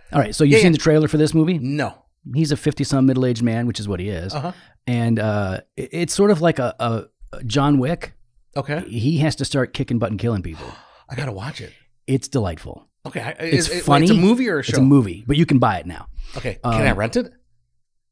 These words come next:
Speaker 1: I don't know. It's like twelve bucks or something on Amazon.
Speaker 2: Uh, I'll go ahead and rent it.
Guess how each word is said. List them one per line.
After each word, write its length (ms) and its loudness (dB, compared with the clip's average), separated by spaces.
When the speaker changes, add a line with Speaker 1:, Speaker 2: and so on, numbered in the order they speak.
Speaker 1:
I 140 0
don't 120 -2
know. 300 -4
It's 140 -4
like 140 -2
twelve 260 -4
bucks 220 -8
or 40 -8
something 300 -14
on 100 -4
Amazon. 240 0
Speaker 2:
Uh, 400 -8
I'll 200 -12
go 120 -10
ahead 140 -10
and 100 -16
rent 160 -18
it. 100 -10